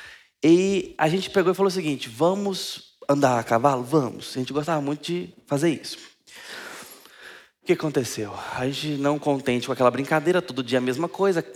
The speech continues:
andar a cavalo, andar a cavalo, tá, tá, tá, tá, tá, tá. A gente pensou o seguinte, "Vamos apostar corrida?" Vamos. E a gente foi apostar corrida, mas é o seguinte:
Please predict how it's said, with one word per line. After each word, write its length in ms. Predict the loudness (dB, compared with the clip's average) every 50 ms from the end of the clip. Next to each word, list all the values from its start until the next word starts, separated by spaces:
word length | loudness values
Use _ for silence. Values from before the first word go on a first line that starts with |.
| -20 -20 -20 -20 -20 -18 -10
andar 300 | -8 -6 -2 0 0 0
a 60 | 0 0
cavalo, 380 | -2 0 0 0 0 0 0
andar 140 | -2 -2 -4
a 40 | -2
cavalo, 340 | 0 -2 0 0 0 0 0
tá, 100 | -2 -2
tá, 100 | -2 -2
tá, 100 | -2 -2
tá, 100 | -2 -2
tá, 100 | -2 -2 0
tá. 140 | 0 0 0 -2 -4 -14 -20 -20 -20 -20 _ _ -16
A 40 |
gente 80 | -12 -8
pensou 200 | -8 -6 -6 -6
o 40 | -8
seguinte, 460 | -8 -6 -6 -6 -6 -6 -8 -12 -14 -18 -20 _
"Vamos 160 | -12 -12 -8
apostar 260 | -6 -8 -4 -4 -4 -4
corrida?" 520 | -4 -6 -6 -4 -4 -4 -4 -6 -8 -10 -12 -18 _ _ _ _ _ _ _ _ _ _ _ _ _ _ _ _ _ _ _ -20 _ _ _ -6
Vamos. 300 | -4 -4 -4 -6 -10 -18 -20 _ _ _ _ _ -20 -20 -20 _ _ _ _ _ _ _ _ _ -20 -20 -20 -20 -20 -20 -20 -8 0
E 120 | 2 2
a 60 | 2
gente 180 | 2 0 -2 0
foi 120 | 2 2
apostar 360 | 2 2 0 -4 -4 -2 -2 -2
corrida, 380 | -2 -2 -2 -2 -2 -2 -2
mas 220 | -2 0 0 -2 -2
é 20 |
o 40 | -4
seguinte: 540 | -6 -6 -6 -6 -8 -8 -8 -10 -10 -12